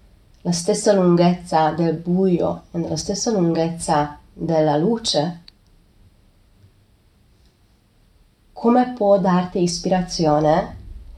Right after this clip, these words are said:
di ritrovare questo, questo bilanciamento?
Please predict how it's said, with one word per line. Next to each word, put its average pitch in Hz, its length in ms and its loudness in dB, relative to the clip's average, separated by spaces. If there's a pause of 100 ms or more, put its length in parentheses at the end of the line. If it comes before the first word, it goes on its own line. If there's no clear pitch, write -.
di 185 160 0
ritrovare 175 600 2
questo, 156 800 -2 (560)
questo 175 320 -6
bilanciamento? 156 1200 0